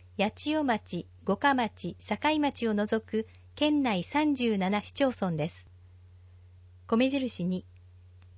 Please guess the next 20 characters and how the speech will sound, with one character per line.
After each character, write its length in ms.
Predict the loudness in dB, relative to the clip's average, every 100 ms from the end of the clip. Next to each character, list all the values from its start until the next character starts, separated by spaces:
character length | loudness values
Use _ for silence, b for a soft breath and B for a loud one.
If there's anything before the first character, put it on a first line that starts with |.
| -20 -20 -20 -6
被 100 | -6
災 240 | 0 0 2
求 180 | -2
職 220 | 0 -2 -2
者。 240 | -6 -6 -8 -20 -20 -20 -20 -20 -20 -20 -20 -2
平 240 | 2 2
成 200 | 4 4
二 160 | 4 2
十 180 | 0 2
三 260 | 2 2
年 180 | 2 0
三 260 | 0 0 2
月 200 | 0 0
十 240 | 0 0
一 220 | 0 0
日 240 | 0 0 0
に 140 | 2
お 80 | 0
い 40 |
て 300 | 0 -2 -2